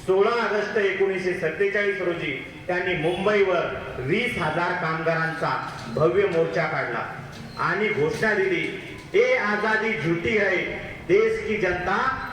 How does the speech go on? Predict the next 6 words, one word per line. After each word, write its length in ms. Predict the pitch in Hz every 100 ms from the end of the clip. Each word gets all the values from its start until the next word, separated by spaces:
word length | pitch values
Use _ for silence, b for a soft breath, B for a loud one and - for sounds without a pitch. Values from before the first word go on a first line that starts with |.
| -
भूकी 360 | - 139 170 143
है." 140 | - - - - - - - -
पुढे 280 | 202 220 208
संयुक्त 520 | 160 202 240 247 -
महाराष्ट्र 580 | 226 196 196 208 214 214
चळवळीसाठी 880 | 202 208 196 196 190 175 175 165